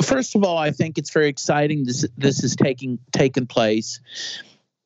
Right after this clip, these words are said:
People need to remember Cuba's been under a blockade by the United States now for over sixty years.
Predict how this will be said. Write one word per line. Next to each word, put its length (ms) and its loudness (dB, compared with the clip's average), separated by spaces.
People 260 2
need 200 4
to 80 2
remember 340 2
Cuba's 400 -2
been 180 0
under 380 2
a 40 2
blockade 720 0
by 200 2
the 80 0
United 420 2
States 360 0
now 140 2
for 260 0
over 320 2
sixty 680 0
years. 800 2